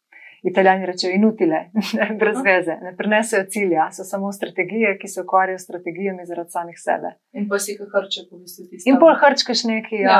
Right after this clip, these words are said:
Speaker 2: Ja.
Speaker 1: dokler ne poči ventil, kakor je mogoče zdaj v dveh letih marsikomu počil ventil, pa, pa
Speaker 2: Ja.
Speaker 1: rečeš, ej, nobene varnosti ni zunaj. Ne, nikoli jo ni bilo, <laughs> ne.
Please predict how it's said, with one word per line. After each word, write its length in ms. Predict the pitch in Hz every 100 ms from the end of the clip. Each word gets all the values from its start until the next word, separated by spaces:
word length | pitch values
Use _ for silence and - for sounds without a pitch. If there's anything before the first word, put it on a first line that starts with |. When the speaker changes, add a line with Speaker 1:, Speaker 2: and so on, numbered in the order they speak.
| 185
Speaker 2:
Ja. 80 | 185
Speaker 1:
dokler 320 | 214 220 214
ne 100 | 196
poči 360 | - 202 - 175
ventil, 420 | 170 - 233 226
kakor 280 | 226 208 185
je 60 |
mogoče 400 | 175 170 175 180 160
zdaj 180 | 180
v 60 | 180
dveh 180 | 170 170
letih 300 | 190 190 -
marsikomu 540 | 180 - 175 180 170 170
počil 320 | 175 180 165
ventil, 320 | 165 180 170
pa, 140 | 170
pa 60 | 165
Speaker 2:
Ja. 80 | 170
Speaker 1:
rečeš, 280 | 170 - -
ej, 340 | 175 165 165 156 _ _ _
nobene 340 | 147 165 185 220
varnosti 500 | 202 220 240 - 196
ni 140 | 185
zunaj. 340 | 175 170 156 151 _ -
Ne, 720 | 170 170 165 160 160 180 226 _ _
nikoli 340 | 185 185 277 294
jo 60 |
ni 120 | 285
bilo, 440 | 247 285 277 254 190
<laughs> 140 | - 202
ne. 300 | 220 214